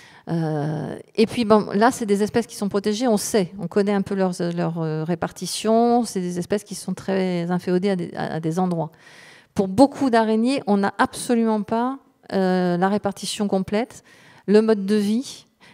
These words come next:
et malheureusement, euh, on n'est pas très nombreux à travailler sur les araignées, même au monde.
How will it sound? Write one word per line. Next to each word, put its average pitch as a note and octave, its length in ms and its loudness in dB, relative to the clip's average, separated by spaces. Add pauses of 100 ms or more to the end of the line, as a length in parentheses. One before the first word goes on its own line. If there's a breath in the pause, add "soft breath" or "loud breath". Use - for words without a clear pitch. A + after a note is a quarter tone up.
(100)
et F#3 80 2
malheureusement, G#3+ 800 2
euh, E3+ 140 0
on F3 100 0
n'est F3+ 100 0
pas A3 140 2
très C#4+ 220 -4
nombreux G3+ 320 0
à G3 80 0
travailler E3 300 -4
sur F3+ 160 -4
les E3+ 160 0
araignées, F3+ 320 0
même E3+ 180 -2
au E3+ 80 -2
monde. G3 420 0